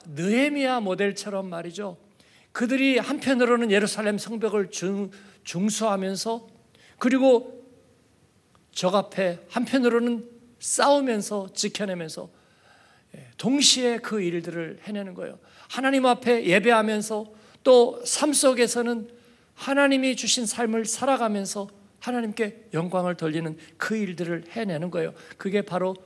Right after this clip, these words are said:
저와 여러분에게 하나님이 주신 사명인 줄로 믿습니다. 하나님의 인자하심이 영원하도다. 그들이 찬양하고 감사하면서 그 일들을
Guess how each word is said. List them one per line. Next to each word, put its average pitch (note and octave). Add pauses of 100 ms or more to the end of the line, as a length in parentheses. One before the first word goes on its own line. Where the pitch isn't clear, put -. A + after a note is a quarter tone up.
(200)
저와 D#3+
여러분에게 D3
하나님이 A3
주신 F#3+ (220)
사명인 A3+
줄로 D#3+ (340)
믿습니다. D#3 (720)
하나님의 A3+
인자하심이 A3 (380)
영원하도다. G#3 (880)
그들이 F3+
찬양하고 G#3
감사하면서 F3
그 D#3+
일들을 D3+